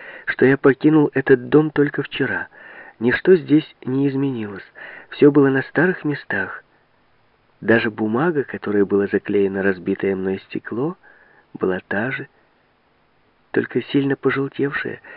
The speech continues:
и закопчённая. Если бы я мог сойти со своего места, я бы с удовольствием посмотрел поближе на каждую вещь, но матушка Барберен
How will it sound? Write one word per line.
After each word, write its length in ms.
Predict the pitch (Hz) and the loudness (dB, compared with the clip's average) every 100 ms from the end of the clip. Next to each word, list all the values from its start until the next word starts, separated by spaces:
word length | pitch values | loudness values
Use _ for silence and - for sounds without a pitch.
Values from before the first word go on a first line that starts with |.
| - - - | -20 -20 -10
и 80 | |
закопчённая. 920 | 107 - 110 - - 95 95 101 104 _ _ _ _ _ _ _ _ _ _ _ _ _ _ _ _ _ | -8 -4 -6 -6 -6 -6 -8 -14 -18 _ _ _ _ _ _ _ _ _ _ _ _ _ _ _ _ _
Если 380 | 110 127 - 135 | -2 -2 0 0
бы 160 | 123 127 | 6 6
я 120 | 123 | 6
мог 220 | 123 - | 2 -2
сойти 560 | - 123 117 - 123 120 - | 2 4 4 0 -2 -2 -6
со 80 | |
своего 360 | 117 - 120 117 | -8 -2 0 0
места, 420 | 113 127 - 101 - - - - - - _ _ | -2 -2 -4 -16 -18 -20 -20 -20 -20 -20 _ _
я 120 | 120 | 4
бы 100 | 156 | 4
с 80 | - | 2
удовольствием 600 | 156 160 175 - 147 139 | 4 4 2 0 -2 -2
посмотрел 560 | - - 120 135 143 - - - _ | -4 -2 0 2 2 -2 -14 -16 _
поближе 480 | 127 117 127 160 131 | 4 6 4 4 2
на 120 | 98 | 0
каждую 420 | - 104 104 98 | 0 -2 0 -2
вещь, 240 | 95 95 - - - - - | -2 -6 -12 -20 -20 -20 0
но 120 | 120 | 4
матушка 480 | 120 117 - - 107 | 4 4 0 -2 0
Барберен 640 | 104 110 98 104 123 147 | 4 4 6 2 2 -4